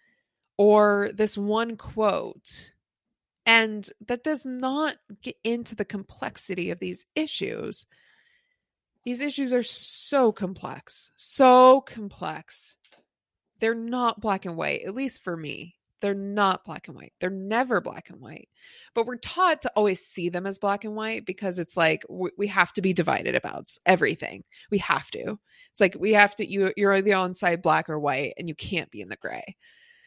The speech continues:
So if you think it's a black and white issue,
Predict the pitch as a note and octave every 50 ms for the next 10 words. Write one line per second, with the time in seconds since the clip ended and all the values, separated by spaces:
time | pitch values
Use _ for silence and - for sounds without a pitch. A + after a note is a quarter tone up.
0 | - - _ - - A#3 G#3+ G3+ G3 F#3+ F3+ F3+ F3+ - _ _ _ _ _ _
1 | _ _ _ _ _ _ _ _ _ _ - _ _ _ _ _ _ _ _ _
2 | _ _ _ _ _ _ _ _ _ _ _ _ _ _ _ - G3 G#3 - G#3
3 | F#3 - - B3+ B3+ B3+ D#4+ A#3+ C#4+ B3+ C4+ B3+ B3 B3+ C4 B3+ B3+ B3 B3 B3
4 | - B3+ A#3+ - - B3+ B3 B3 B3 B3 B3 B3